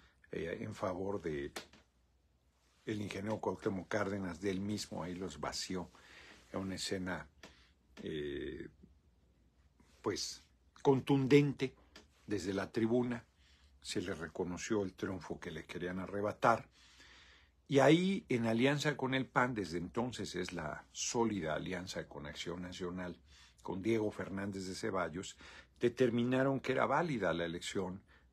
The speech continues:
donde se hizo fraude en favor de Salinas. Imagínense, el entonces invencible pri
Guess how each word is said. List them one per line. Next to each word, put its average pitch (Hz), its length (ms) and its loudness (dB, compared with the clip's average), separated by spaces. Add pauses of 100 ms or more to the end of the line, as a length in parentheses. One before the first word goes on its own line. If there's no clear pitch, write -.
donde 92 560 -4
se - 180 -4
hizo - 220 -6
fraude 82 360 -6
en 80 100 -12
favor 82 360 -6
de 92 80 -8
Salinas. 139 580 -6
Imagínense, 143 640 -4
el 90 120 -2
entonces 120 640 -4
invencible 92 800 -6
pri - 360 -4